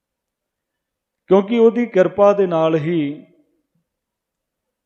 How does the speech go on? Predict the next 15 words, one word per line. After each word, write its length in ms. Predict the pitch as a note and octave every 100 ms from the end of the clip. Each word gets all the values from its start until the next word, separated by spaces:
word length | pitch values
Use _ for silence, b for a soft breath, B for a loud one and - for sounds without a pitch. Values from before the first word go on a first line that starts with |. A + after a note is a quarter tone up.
| _ _ _ _ -
ਉਹਦੇ 260 | G3+ G#3 A3
ਨਾਮ 400 | F3 E3 E3 F3+
ਨੂੰ 200 | F#3+ D3
ਜਪਿਆ 420 | D3 E3 E3 E3+
ਜਾ 220 | C#3+ C3+
ਸਕਦਾ 500 | B2+ C3+ C3+ C3+ C3
ਹੈ। 280 | A2+ A2+ C3 - _ _ _ _ _ D#3 _ _ _ _ _ _ _ _ _ _ _ _ -
ਸਤਿਗੁਰੂ 540 | - E3+ E3 F#3 F#3+
ਜੀ 140 | E3+ F#3
ਦੇ 160 | F3+
ਬਚਨ 340 | C#3+ D3+ E3+ D#3+
ਆਪਾਂ 260 | D3+ D3+
ਪੜ੍ਹਦੇ 400 | C3 D3+ E3 E3+
ਸੁਣਦੇ 520 | D#3 C#3+ C#3+ C#3 D3+
ਹਾਂ। 160 | C3+